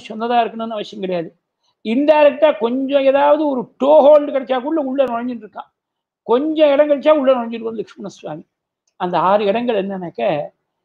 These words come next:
ராமனுக்கு பட்டாபிஷேகம் பண்ணி வைக்கணும், யுவராஜ்ய பட்டாபிஷேகம் பண்ணி வைக்கணும்னு தெரிஞ்ச உடனே கௌசல்ய இடத்துல போய் சுவாமி சொன்னாரோனோ, அப்ப லக்ஷ்மணன் பக்கத்துல இருந்தானோனோ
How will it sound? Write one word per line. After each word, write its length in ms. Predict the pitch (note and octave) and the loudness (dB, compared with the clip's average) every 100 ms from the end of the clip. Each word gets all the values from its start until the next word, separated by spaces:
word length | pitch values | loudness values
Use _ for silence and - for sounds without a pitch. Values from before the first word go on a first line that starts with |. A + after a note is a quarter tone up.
| _ _ _ _ _ _ _ _ | _ _ _ _ _ _ _ _
ராமனுக்கு 680 | D3+ F3+ C4+ D#4 D#4 A3+ - | 0 4 6 4 4 0 -6
பட்டாபிஷேகம் 580 | A3 - C4+ C4 B3+ B3+ | -6 -2 0 -2 -6 -8
பண்ணி 160 | B3 | -8
வைக்கணும், 500 | A3+ A3 B3 A#3+ B3 | -8 -10 -10 -8 -6
யுவராஜ்ய 380 | G#3 B3+ C4 B3 | -2 0 0 -2
பட்டாபிஷேகம் 560 | A#3+ - A#3+ - A#3+ A3+ | -8 -4 -4 -6 -10 -10
பண்ணி 160 | G#3 | -8
வைக்கணும்னு 480 | G3 - G#3+ A3+ C4 - | -8 -6 -6 -6 -8 -4
தெரிஞ்ச 280 | G3+ G#3+ G#3+ | -4 -2 -2
உடனே 400 | G3 G3 A3 - _ _ _ _ A3+ | 0 -2 -6 -10 _ _ _ _ 2
கௌசல்ய 340 | B3+ C4+ C#4 | 4 4 4
இடத்துல 160 | A#3+ A3+ | 2 2
போய் 200 | A#3 C#4 | -2 -4
சுவாமி 380 | - - A3+ A#3+ | -4 0 0 -2
சொன்னாரோனோ, 480 | - A3 A3+ A#3 A#3 | -8 -8 -6 -6 -4
அப்ப 200 | G#3 G#3+ | -6 -4
லக்ஷ்மணன் 460 | G#3 - D4 A3+ G#3 | -6 -2 -2 -2 -4
பக்கத்துல 280 | A#3+ A#3 | -4 -6
இருந்தானோனோ 480 | G#3 G#3+ A3+ C4 A3 | -6 -6 -6 -6 -10